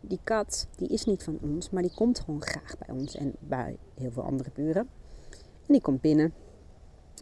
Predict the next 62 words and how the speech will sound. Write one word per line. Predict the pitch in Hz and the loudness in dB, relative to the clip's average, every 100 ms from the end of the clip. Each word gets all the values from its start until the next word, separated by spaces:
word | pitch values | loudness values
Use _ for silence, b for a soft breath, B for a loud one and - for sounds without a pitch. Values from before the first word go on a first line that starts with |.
| - | -6
En | 202 | 0
die, | 175 156 143 | 2 4 4
eh, | 135 | 4
doet | 151 147 | 2 2
alsof | 139 143 | -2 -4
die | - | -2
hier | 131 131 | -2 0
woont. | 135 147 - - - - | 2 0 -2 -12 -20 -6
En | 196 | -6
die | - | -4
gaat | 143 | -4
op | 135 | -2
de | 139 | -2
bank | 135 139 | -2 -4
liggen. | - 175 302 339 - - - | -6 -2 -4 -4 -10 -20 -8
En | 254 | -2
die | 247 | -2
gaat | - 117 | -2 -6
alleen | 131 151 | -4 0
maar | 156 | 0
liggen. | 147 - | -2 -6
En | 156 - - - - - | -10 -14 -20 -20 -20 -4
op | |
het | 170 | 2
moment | 165 165 156 | 6 8 6
dat | 160 151 | 4 0
de | 160 165 | 2 8
zon | 196 208 175 - | 8 8 4 0
draait, | - 151 143 - 233 - - - b b b b b - | -4 -2 -2 0 -2 -4 -12 -14 b b b b b -16
dan | |
staat | - 269 233 | -4 -2 0
hij | 131 | 2
op. | 156 - - - - - - | 0 -2 -12 -20 -20 -20 -20
En | - - 233 | -8 2 4
dan | |
zoekt | 151 - | 4 2
hij | 117 | 0
een | |
ander | 131 151 | 4 4
plekje | - 156 - 143 | 4 0 -2 -4
op | |
de | - | -2
bank. | 151 147 - | -2 -4 -2
En | 247 | -2
dan | 233 | -2
gaat | 147 | -2
hij | 143 | -2
daar | 139 143 170 | -2 0 0
liggen. | 160 - 156 - - - - - - B B B | -2 -6 -10 -12 -20 -20 -20 -18 -18 B B B
En | 139 | 0
ondanks | 165 165 151 - | 4 4 2 0
dat | 156 | -2
ik | 151 | 0
dus | 151 - | -2 0
elke | 165 160 | 0 0
dag | 151 | -2
druk | - 165 151 | -2 -2 0
bezig | 151 151 156 | 0 -2 -4
ben | 156 156 | -4 -2
om | 151 | -2
die | 156 | 2
bank | 233 | 2